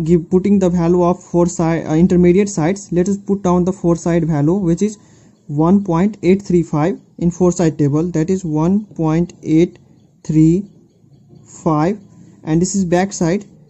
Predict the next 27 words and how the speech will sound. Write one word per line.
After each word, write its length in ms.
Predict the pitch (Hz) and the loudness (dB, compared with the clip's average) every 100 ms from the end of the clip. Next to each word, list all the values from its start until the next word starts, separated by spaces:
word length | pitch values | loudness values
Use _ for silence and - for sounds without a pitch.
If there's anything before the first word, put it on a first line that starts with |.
| _ | _
of 280 | - 156 156 - - _ 151 | -4 0 0 -4 -18 _ -10
zero 400 | 156 170 175 190 | -2 2 4 2
point 500 | 196 156 147 175 - - | 0 -2 0 -2 -6 -8
nine 640 | 151 147 143 156 196 220 - - | -2 0 0 2 0 -2 -10 -6
eight 400 | 147 151 160 - _ _ _ _ - - | 0 0 -2 -12 _ _ _ _ -20 -8
five. 260 | 165 135 135 - _ - _ _ _ _ _ _ | -4 -4 -6 -14 _ -20 _ _ _ _ _ _
Now 360 | 156 151 143 147 - - - _ _ _ _ _ _ _ _ _ _ _ - | -2 0 0 -4 -12 -20 -20 _ _ _ _ _ _ _ _ _ _ _ -6
guys, 380 | 160 190 262 - _ _ _ - | -2 0 -2 -10 _ _ _ -2
as 220 | 165 185 | 0 2
I 80 | 196 | 2
have 200 | 202 185 | 0 2
told 220 | 220 202 | 2 4
you 300 | 190 214 - _ - | 4 2 -4 _ -10
in 100 | 175 | -4
the 120 | 180 170 | -2 0
diagram 580 | 175 196 180 156 214 - _ - | 0 0 -2 -4 -6 -10 _ -8
here 240 | 156 151 | -2 -2
in 300 | 160 180 170 | -2 -4 -4
the, 200 | 165 160 | -2 -2
while 460 | 156 165 170 160 - | -2 -2 -2 -4 -6
I 140 | 147 | -4
have 160 | 165 170 | -4 -2
told 180 | 196 185 | 0 2
you 160 | 175 | 0
that 240 | 165 165 170 | 0 -4 -4
whenever, 640 | 170 175 180 185 190 190 - - | -2 0 0 0 -2 -6 -14 -6
um, 480 | 143 143 139 143 | 0 2 2 -2